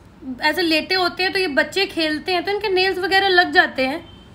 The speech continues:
It doesn't mean कि, like, है ना, तुम कुछ भी बोल के चले जाओगे। मेरा face मुझे पसंद है, मेरे बच्चों को मेरा face पसंद है,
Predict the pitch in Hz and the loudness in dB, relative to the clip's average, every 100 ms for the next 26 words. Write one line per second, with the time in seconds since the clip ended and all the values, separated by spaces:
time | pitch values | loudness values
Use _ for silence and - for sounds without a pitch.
0 | - - - - - 339 370 403 415 370 | -20 -20 -20 -20 -4 0 2 2 4 4
1 | 359 370 359 381 359 370 392 508 466 440 | 4 4 4 4 4 4 0 2 0 0
2 | 440 403 320 381 370 359 349 359 349 320 | 0 -2 0 0 2 2 2 0 2 4
3 | 330 339 330 320 320 392 349 359 349 330 | 4 4 4 4 6 4 4 0 2 2
4 | 294 349 359 359 311 311 302 294 330 320 | 2 0 0 0 2 2 4 4 4 0
5 | 339 269 269 - 330 349 320 311 311 320 | 0 -2 -4 -2 -2 0 2 4 2 2
6 | 320 262 311 302 294 294 359 | -2 -4 -2 0 2 2 0